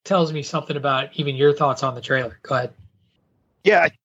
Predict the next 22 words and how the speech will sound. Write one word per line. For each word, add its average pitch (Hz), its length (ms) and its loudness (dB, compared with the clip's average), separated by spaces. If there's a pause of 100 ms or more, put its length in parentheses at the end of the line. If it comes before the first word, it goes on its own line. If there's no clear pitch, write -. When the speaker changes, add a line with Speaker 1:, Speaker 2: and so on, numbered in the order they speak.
(100)
Speaker 2:
think 160 300 -4
the, 151 140 0
the 156 160 0
whole 202 160 4
mask 135 460 0
thing, 120 380 -2
it, 139 280 0
the 120 220 6
aesthetic 113 440 0
of 90 140 -10
that 104 400 2
kind 117 260 0
of, 92 240 -8 (120)
uh, 98 300 0 (340)
it 107 180 -20
brings 135 360 -2
you 113 120 0
in 131 120 0
a 131 40 0
little 143 220 4
bit, 160 260 4 (200)
right? 127 280 2